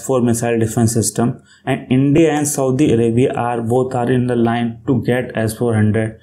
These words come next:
missile system। So, इंडिया और सऊदी अरेबिया ये दोनों लाइन में हैं एस फ़ोर हंड्रेड को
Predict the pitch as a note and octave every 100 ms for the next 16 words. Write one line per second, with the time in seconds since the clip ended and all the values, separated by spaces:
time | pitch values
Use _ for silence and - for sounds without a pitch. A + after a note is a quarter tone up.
0 | _ _ - A#2 - A2 G#2 G2 - -
1 | G#2 G2+ _ _ _ _ - - B2 C#3
2 | C3+ C3+ C3 B2+ A#2+ B2+ A#2 A#2 A#2+ A#2
3 | A#2 A2+ A#2 A#2 A#2 A2+ A2+ A#2 A2 B2
4 | - - - - - A2+ - B2+ A2 A2
5 | A2+ -